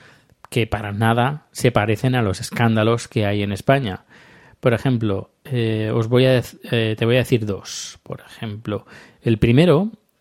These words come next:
eh, que esto lo vivía aquí de, de refilón, no me enteré un, no me enteré mucho, pero bueno, ahora me he estado informando más.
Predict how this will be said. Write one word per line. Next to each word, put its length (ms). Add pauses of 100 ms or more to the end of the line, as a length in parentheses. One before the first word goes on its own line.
(120)
eh, 920
que 80
esto 180
lo 80
vivía 460
aquí 580
de, 420
de 140
refilón, 580 (380)
no 120
me 40
enteré 220
un, 380
no 100
me 80
enteré 240
mucho, 300
pero 200
bueno, 220
ahora 160
me 60
he 20
estado 240
informando 480
más. 340